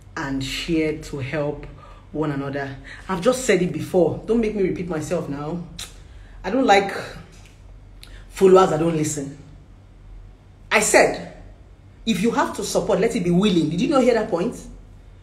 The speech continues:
I'm not saying don't support your man or don't support. I said, let it be willing. Not the hear word.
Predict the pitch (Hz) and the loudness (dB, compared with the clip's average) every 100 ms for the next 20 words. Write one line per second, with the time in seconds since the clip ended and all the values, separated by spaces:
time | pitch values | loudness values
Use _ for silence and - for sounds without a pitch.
0 | - - 523 381 - 285 254 233 190 208 | -12 -4 2 4 4 4 4 4 2 2
1 | - 175 170 175 180 220 - 226 381 370 | 2 2 4 4 4 2 0 2 2 2
2 | 330 381 240 226 226 269 208 147 131 - | 4 6 6 6 6 8 8 4 0 0
3 | 311 349 254 233 202 233 | 4 10 12 12 8 2